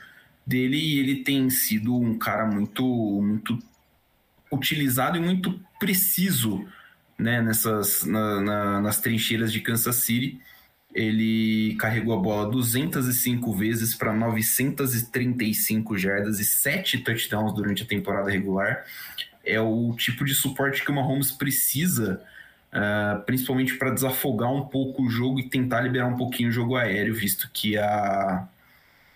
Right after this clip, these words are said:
ah, o, os wide receivers do, do Chiefs não tão, né, assim, conversando tão forte com ele.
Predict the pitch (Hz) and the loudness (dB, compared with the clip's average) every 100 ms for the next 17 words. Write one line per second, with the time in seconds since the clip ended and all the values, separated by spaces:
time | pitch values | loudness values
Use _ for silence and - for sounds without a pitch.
0 | - - - 104 101 98 92 - 92 90 | -14 -8 -2 0 0 0 0 0 0 -2
1 | - - 113 107 110 107 110 - 113 113 | -6 -6 -2 0 0 0 0 0 0 0
2 | 107 113 104 95 92 101 - 107 92 - | 0 0 0 2 2 0 0 0 0 0
3 | 107 104 98 104 101 104 101 101 98 - | 0 0 -2 -2 0 2 2 0 -2 -4
4 | _ _ _ _ - - - - - - | _ _ _ _ -6 -6 -4 -4 -4 -4
5 | 98 - 98 92 92 120 113 113 113 113 | -2 0 2 0 0 0 2 0 0 0
6 | 107 - 120 113 110 107 101 - 117 101 | 0 0 -2 0 0 0 -2 -2 -2 0
7 | 95 90 | 0 -2